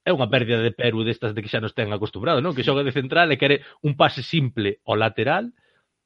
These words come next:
É que dalle corto e, e piña, o sea, n-, non, non era un Rayo, eu, eu tampouco vira un, vin a un Rayo que estuvera desbordando o Depor.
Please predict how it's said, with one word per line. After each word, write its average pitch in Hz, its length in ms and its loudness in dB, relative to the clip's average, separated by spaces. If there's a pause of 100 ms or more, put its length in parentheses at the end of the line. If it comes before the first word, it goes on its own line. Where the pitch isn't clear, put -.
(140)
É 117 140 -2
que 127 80 0
dalle 120 240 2
corto 170 400 0
e, 101 240 0
e 101 160 -8
piña, 143 200 -4
o 113 40 -4
sea, 120 160 0
n-, 127 320 -6
non, 185 240 -4
non 214 320 -4
era 208 80 0
un 135 160 2
Rayo, 127 480 2 (240)
eu, 139 80 -2
eu 247 160 -4
tampouco 135 400 -2
vira 113 160 0
un, 110 160 -2
vin 127 160 0
a 120 80 0
un 117 160 0
Rayo 117 240 0
que 104 160 -10
estuvera 110 320 -4
desbordando 101 640 -2
o 92 80 -6
Depor. - 320 -6